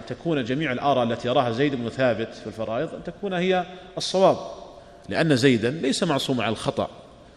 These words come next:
وفوق كل ذي علم عليم. آه،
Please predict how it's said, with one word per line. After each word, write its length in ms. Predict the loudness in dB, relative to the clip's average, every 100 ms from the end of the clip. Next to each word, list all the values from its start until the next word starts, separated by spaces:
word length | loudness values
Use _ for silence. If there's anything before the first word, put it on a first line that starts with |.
| -20 -20 -6
وفوق 320 | 6 8 8
كل 280 | 4 4 6
ذي 160 | 6
علم 260 | 6 4 4
عليم. 360 | 4 4 2 -2 -16 -18 -20 -20 -8
آه، 380 | 0 2 0 -2